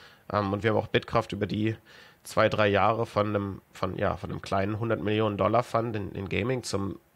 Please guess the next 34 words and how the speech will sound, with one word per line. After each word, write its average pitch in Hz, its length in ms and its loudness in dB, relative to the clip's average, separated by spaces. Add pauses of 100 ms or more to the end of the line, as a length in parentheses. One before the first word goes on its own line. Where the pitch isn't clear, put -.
(140)
weltweit 104 520 0
aktivsten 113 720 -4
Investor 107 720 2
in, 101 180 -4
in 95 180 -6
Game 104 220 -2
Studios, 110 400 -2
Plattforms 107 680 -4
und, - 280 -12
und - 220 -14
Tech, - 340 -4 (480)
ähm, 90 260 -2
aufgebaut, 113 760 0 (120)
äh, 90 200 -4
zusammen 104 360 -2
mit 107 120 -2
den 104 120 -2
drei 101 500 0
Founders. 104 440 -2
Also 95 240 -4 (960)
da 82 160 0
haben 120 100 0
wir 123 60 2
schon, 120 460 2 (200)
da 95 100 0
haben 110 60 2
wir 127 80 6
schon 120 340 -2 (760)
was - 360 0 (300)
geleistet. 113 580 2
Das, - 320 -4 (540)
das - 200 -4
hat 117 180 0
sich, - 360 0